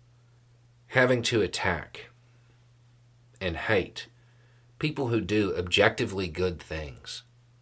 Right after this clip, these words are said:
just to stay in the in group, to stay in the in crowd, your group's bad. If you are expected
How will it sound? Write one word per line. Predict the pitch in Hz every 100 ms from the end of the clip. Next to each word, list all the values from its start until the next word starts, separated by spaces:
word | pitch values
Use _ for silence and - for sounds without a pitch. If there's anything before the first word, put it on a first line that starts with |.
| - - - -
just | 80 107 131 - -
to | 113
stay | - 95 95 98 104 92 - - -
in | 95
the | 95 76
in | 92 95
group, | 82 76 69 - - _ _ _ _ _ _ _ _
to | - 101
stay | - 120 120 110 92
in | 90 98
the | 92 80
in | 107 98
crowd, | - 104 95 78 - - - _ _ - - _ _ _ _ _ _ - - -
your | 92 156
group's | - 113 151 - -
bad. | 92 80 - - - _ _ _ _ _ _ _ _ _ _ _ _ _ _ _ _ _ _ _ _ _ _ _ _ -
If | 107
you | 143 143
are | 120
expected | - - 110 110 73 -